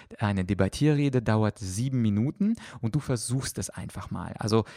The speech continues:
versuche auch, ähm, Einwände mit einzubauen, versuche auch Beispiele zu geben und mit fünfzehn Minuten Vorbereitungszeit, und du darfst deine Notizen auch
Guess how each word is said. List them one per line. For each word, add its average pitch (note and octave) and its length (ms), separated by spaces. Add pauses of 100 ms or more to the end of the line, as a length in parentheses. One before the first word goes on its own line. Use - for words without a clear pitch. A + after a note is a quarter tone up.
(220)
versuche C#3 560
auch, C#3 400
ähm, G#2+ 420
Einwände E3 500
mit C#3+ 240
einzubauen, A#2 640
versuche A2 480
auch - 180
Beispiele C#3+ 580
zu - 180
geben B2 340 (360)
und B2 140
mit A#2+ 140
fünfzehn F#3 360
Minuten B2+ 280
Vorbereitungszeit, C3 880
und A2 120
du - 40
darfst C3+ 320
deine A#2 160
Notizen G#2+ 460
auch G#2 260